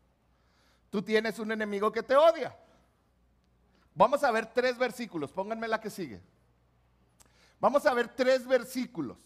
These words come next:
Juan diez diez, Primera de Tesalonicenses dos dieciocho y Primera de Pedro cinco ocho. ¿No está? Ahí va, está lenta, nada más. Juan diez diez dice,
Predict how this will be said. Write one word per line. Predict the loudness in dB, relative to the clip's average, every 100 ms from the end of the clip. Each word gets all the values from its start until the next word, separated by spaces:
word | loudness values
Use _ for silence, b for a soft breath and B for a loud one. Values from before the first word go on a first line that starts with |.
| -18
Juan | 2 4 4 2
diez | -2 -2 -4
diez, | 0 2 2 -2 -10 b b -6
Primera | -4 0 0 0
de |
Tesalonicenses | 0 -2 -2 0 0 -2 -2 -4 -2 -6 0
dos | 4 4 2
dieciocho | 0 -2 2 4 4 2 0 0 -8 b b -6
y | -6
Primera | -4 -4 -2 2 2
de | 2
Pedro | -2 -2 0 -2
cinco | -2 -4 -4 -4 2 2 2 -2 0
ocho. | 0 0 -8 -20 _ _ _ _ -12
¿No | -10
está? | -4 0 0 -2 -16 _ _ _ _ _ _ _ _ _ _ _ _ _ _ _ _ -12
Ahí | -8
va, | -6 -8
está | -10 -8
lenta, | -8 -12 -16 -16
nada | -14
más. | -14 -18 _ _ _ _ _ _ _ _ _ _ _ _ _ _ _ _ _ _ _ _ _ _ _ _ _ _ _ _
Juan | 0 6 6 4
diez | 2 2 2
diez | -2 0 0 -4 -12 -2
dice, | 0 0 -8 -10